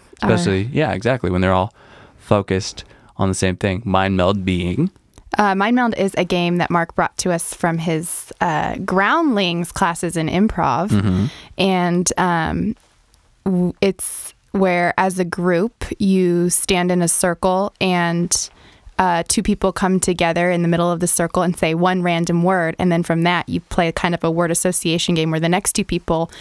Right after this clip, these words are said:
Speaker 1: say the first thing that they think of from the previous two words, and you kinda narrow it down because the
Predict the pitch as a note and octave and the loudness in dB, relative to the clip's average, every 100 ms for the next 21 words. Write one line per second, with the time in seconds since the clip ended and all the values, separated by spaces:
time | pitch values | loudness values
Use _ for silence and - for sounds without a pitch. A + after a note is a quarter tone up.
0 | - - - F#3+ F3+ G#3+ G#3 - - F#3+ | -16 -4 0 0 0 0 0 0 0 0
1 | F3+ E3+ F3 - F#3+ F3 E3+ F3 E3+ D#3 | 0 0 -2 0 2 0 0 -2 -2 -2
2 | - C#4+ C4+ C4 B3+ - C4 A#3 A#3 A3+ | 2 4 4 2 0 0 0 2 2 0
3 | G#3+ - - - - F#3+ G3+ F#3+ F3+ E3+ | -2 -10 -18 -6 0 2 2 2 2 2
4 | E3+ F3 F3+ - - G3+ F#3+ E3+ E3+ F3 | 2 2 0 -2 0 2 2 2 0 -2
5 | F3+ E3+ E3 - - F3+ E3 - | 0 0 0 -4 -2 0 0 -2